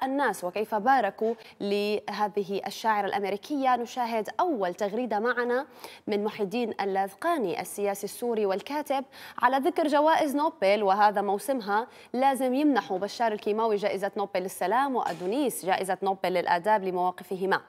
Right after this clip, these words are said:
المشرفة من الشعب السوري، وبذا تكتمل ثقة السوريين بالمجتمع الدولي الوفي الذي لم يخذلهم أبدا، لا هو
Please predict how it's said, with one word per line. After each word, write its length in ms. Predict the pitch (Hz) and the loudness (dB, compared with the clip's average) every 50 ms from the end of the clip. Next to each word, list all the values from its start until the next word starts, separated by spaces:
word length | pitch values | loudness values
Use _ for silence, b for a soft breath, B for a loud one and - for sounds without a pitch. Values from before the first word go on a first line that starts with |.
| _ B B B B B B - | _ B B B B B B 0
المشرفة 800 | 196 202 208 208 208 208 - 330 339 320 254 208 - - 202 196 | 0 0 2 0 -2 -2 0 0 0 2 0 -2 0 0 0 0
من 120 | 170 135 | 0 -2
الشعب 300 | 156 - - 190 185 - | -6 -6 -6 -6 -6 -6
السوري، 400 | 185 - - - 127 - 85 B B B B B B B B | -6 -6 -4 -4 -4 -4 -6 B B B B B B B B
وبذا 400 | 330 392 349 330 277 240 269 285 | 4 4 4 4 2 2 0 0
تكتمل 480 | 294 - 320 311 - 247 214 196 185 196 | 2 0 -2 -2 -2 -2 -2 -2 -2 -4
ثقة 280 | - - - - 202 - | -4 -4 -4 -4 -4 -6
السوريين 520 | 190 - - 214 208 202 208 226 254 254 | -8 -8 -6 -4 -4 -2 -2 -2 -2 -2
بالمجتمع 520 | 220 185 180 190 - - 190 170 160 165 170 | -2 -4 -4 -6 -6 -6 -4 -4 -4 -4 -6
الدولي 380 | 180 165 208 208 214 196 185 | -4 -2 0 0 0 0 -2
الوفي 460 | 170 170 190 254 269 - - 302 302 294 B B B B - | -2 -2 -2 -4 -4 -2 -2 -2 -2 -2 B B B B -2
الذي 360 | 196 196 196 190 190 185 185 | 0 0 0 0 0 0 0
لم 200 | 180 233 302 320 | 0 2 2 2
يخذلهم 520 | 285 226 214 220 170 202 196 202 196 185 - - | 0 0 -4 -6 -6 -8 -6 -6 -6 -4 -4 -2
أبدا، 480 | 202 180 180 175 180 180 180 185 185 B B B B - | -2 -2 -2 -2 -2 -2 -2 -2 -4 B B B B -2
لا 160 | 233 302 339 | 2 2 2
هو 400 | 320 - 285 269 277 277 285 285 | 2 0 0 2 4 4 4 4